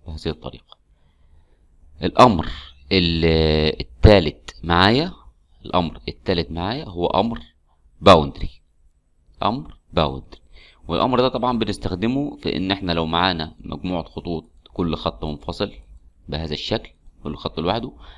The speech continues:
عايز أجمعهم في مجموعة واحدة، فبروح لشريط الكوماند وأكتب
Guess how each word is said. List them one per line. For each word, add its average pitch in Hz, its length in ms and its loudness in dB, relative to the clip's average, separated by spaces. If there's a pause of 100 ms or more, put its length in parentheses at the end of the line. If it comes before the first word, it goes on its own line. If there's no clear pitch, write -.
(100)
عايز 101 240 0
أجمعهم 95 680 -2 (840)
في 87 60 -8
مجموعة 85 360 2
واحدة، 73 340 -6 (760)
فبروح 104 500 -2
لشريط 87 600 -6
الكوماند 101 460 -4 (420)
وأكتب - 400 -8